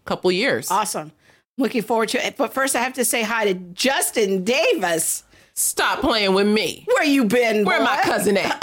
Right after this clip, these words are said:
Speaker 2: <laughs> I know. Where you been? Glad to see you on the stream tonight.
Speaker 1: Yes.
Speaker 2: Yes. All right.
Speaker 1: Oh my gosh, and Elaine Voss is here. I'm so glad she's here because she also
Speaker 2: Helps lead worship at her
Speaker 1: sings, plays, and
Speaker 2: at her
Speaker 1: does
Speaker 2: church.
Speaker 1: Yes.
Speaker 2: Yeah, that's awesome. All right,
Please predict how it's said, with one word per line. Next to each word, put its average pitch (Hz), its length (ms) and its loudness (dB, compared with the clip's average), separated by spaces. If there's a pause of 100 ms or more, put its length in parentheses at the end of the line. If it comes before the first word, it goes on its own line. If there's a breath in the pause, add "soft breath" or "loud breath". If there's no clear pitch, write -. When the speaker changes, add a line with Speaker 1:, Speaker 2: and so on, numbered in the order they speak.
Speaker 2:
<laughs> - 40 -14
I 466 80 2
know. 523 220 -2 (100)
Where 494 360 4
you 554 100 2 (460)
been? 156 200 -4 (580 loud breath)
Glad 262 200 0
to 247 100 0
see 269 240 0
you 262 140 2
on 240 180 0
the 240 100 2
stream 233 380 -2
tonight. 208 640 -2
Speaker 1:
Yes. 160 160 -6
Speaker 2:
Yes. 220 960 -2
All 196 80 0
right. 202 260 0 (180 loud breath)
Speaker 1:
Oh - 60 -2
my 247 100 0
gosh, 240 200 -2
and 208 120 0
Elaine 214 340 2
Voss 190 260 0
is 190 120 -4
here. 170 220 0
I'm 165 180 -2
so 190 280 -2
glad 170 240 0
she's 160 160 -8
here 175 160 0
because 160 560 -2
she - 380 -4
also 147 840 -2
Speaker 2:
Helps 220 240 -4
lead 208 160 2
worship 214 340 0
at 202 100 2
her 196 140 2
Speaker 1:
sings, 139 480 -8
plays, 185 560 0
and 151 100 2
Speaker 2:
at 151 80 0
her 226 120 2
Speaker 1:
does 226 100 -2
Speaker 2:
church. 185 320 -2
Speaker 1:
Yes. 185 300 -2
Speaker 2:
Yeah, 208 260 -2 (160)
that's 185 160 -4
awesome. 214 400 -4
All 311 60 0
right, 311 280 -2